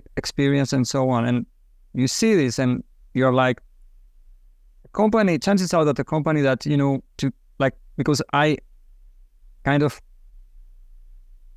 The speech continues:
I, I think that, you know, getting this article out there, uh, most likely it will, you know, pass through many different people, and most likely legal will also review this. So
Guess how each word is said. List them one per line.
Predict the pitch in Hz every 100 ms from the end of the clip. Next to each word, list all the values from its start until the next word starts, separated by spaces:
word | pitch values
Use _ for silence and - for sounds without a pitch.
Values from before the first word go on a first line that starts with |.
| - - - - - - -
I, | 135 _ _ -
I | 135
think | - 175 185 - - _
that, | 131 131 _ _ - _ -
you | 135
know, | 131
getting | 147 147 147
this | 143
article | 135 143 139 139
out | 131 123
there, | 135 135 139 - - - -
uh, | - 113 110 113 113
most | 139 139
likely | 139 139 131 135 131 127
it | 131 120
will, | 131 135 127 -
you |
know, | 131
pass | 120 131 127 -
through | 131 120
many | 117 139
different | 143 131 143 120
people, | 135 123 127 127 - - -
and | - 117 107 - _ _ -
most | 127 135
likely | 139 139 131
legal | 120 143 143
will | 127 131
also | 123 135 - 135
review | 131 127 131 107 135
this. | 127 131
So | - 143